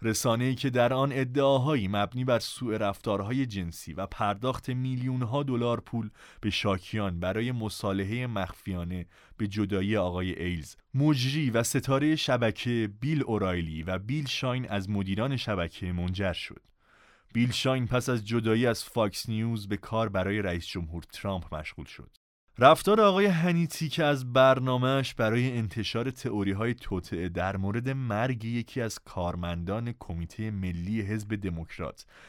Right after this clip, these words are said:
به نام سس ریچ استفاده کرد،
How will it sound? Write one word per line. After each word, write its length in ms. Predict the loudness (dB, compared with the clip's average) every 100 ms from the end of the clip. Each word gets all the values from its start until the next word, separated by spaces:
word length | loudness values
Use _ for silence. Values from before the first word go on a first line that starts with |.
| -6
به 100 | -2
نام 260 | 0 0 -2
سس 520 | -4 -2 -2 -2 -2
ریچ 340 | -2 -4 -8 -12 -12
استفاده 580 | -8 -6 -6 -6 -6 -6
کرد، 460 | -6 -4 -4 -8